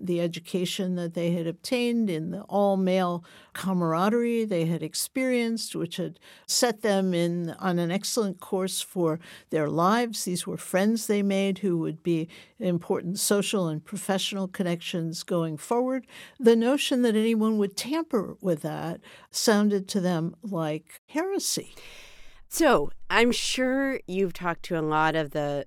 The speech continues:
Speaker 2: first women who, who got into and went to some of these schools. Tell me, like, a couple of stories that you remember that struck you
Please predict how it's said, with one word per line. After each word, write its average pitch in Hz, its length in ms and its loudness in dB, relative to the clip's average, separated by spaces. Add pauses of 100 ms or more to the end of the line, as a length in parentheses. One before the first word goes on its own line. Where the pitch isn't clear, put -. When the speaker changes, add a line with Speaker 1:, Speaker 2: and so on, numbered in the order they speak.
(100)
Speaker 2:
first - 600 0
women 147 540 -2 (120)
who, 160 260 2 (100)
who 165 140 -2
got 160 320 6
into 165 600 2
and 147 220 -2
went 170 280 0
to 110 300 -6
some 143 240 -6
of 135 120 -6
these 139 200 -6
schools. - 540 -12 (880)
Tell 381 240 2
me, 403 220 4
like, 247 200 -4
a 214 60 -4
couple 233 400 -6
of 202 100 -6
stories 120 640 -8
that - 140 -4
you 175 180 4
remember 156 640 2
that 147 200 -2
struck - 380 -2
you 147 520 -2